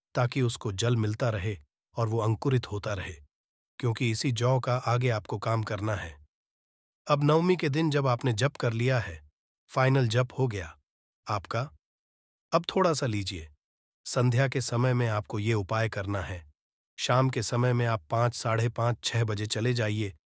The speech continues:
ले जाकर के जो भी आपकी जमीन है या जहां पर भी आप अपना घर बनाना चाहते हैं या जो प्लॉट आप खरीदना चाहते हैं, वहां पर उस थोड़े से जौ को जो आपने अपने साथ लाया है, उसे छोड़ दीजिए।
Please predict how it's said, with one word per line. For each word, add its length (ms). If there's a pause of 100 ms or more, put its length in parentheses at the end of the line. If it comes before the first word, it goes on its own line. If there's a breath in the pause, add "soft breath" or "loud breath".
(160)
ले 180
जाकर 340
के 120
जो 220
भी 140
आपकी 300
जमीन 380
है 320
या 120
जहां 320
पर 180
भी 160
आप 200
अपना 220
घर 220
बनाना 360
चाहते 360
हैं 220 (300)
या 100
जो 120
प्लॉट 400
आप 140
खरीदना 460
चाहते 380
हैं, 240 (640)
वहां 300
पर 200
उस 160 (100)
थोड़े 200
से 140
जौ 300
को 160
जो 120
आपने 260
अपने 240
साथ 320
लाया 280
है, 240 (580)
उसे 220
छोड़ 280
दीजिए। 440